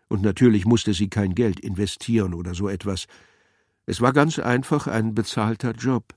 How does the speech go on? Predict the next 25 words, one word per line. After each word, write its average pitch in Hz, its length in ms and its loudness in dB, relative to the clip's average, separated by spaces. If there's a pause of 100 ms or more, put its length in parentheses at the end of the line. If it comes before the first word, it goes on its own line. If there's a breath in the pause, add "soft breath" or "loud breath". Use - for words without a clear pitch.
(760)
Nicht 117 200 2
sehr 110 160 2
gut 113 220 -6
bezahlt, 113 460 0 (500 loud breath)
aber 123 200 2
das 123 220 2
hatte 131 220 2
sie 123 160 4
auch 113 100 0
gar 123 140 2
nicht 117 180 -2
nötig. 127 480 -2 (1040)
Sie 120 160 2
hat 135 160 2
junge 156 220 4
Leute 143 340 2
immer 95 260 0
gern 107 320 0
gemocht 107 480 -2 (380 soft breath)
und 120 220 -4
kann 123 320 2
gut 131 340 -4
mit 117 220 -2
ihnen 127 220 -2
umgehen.“ - 640 -8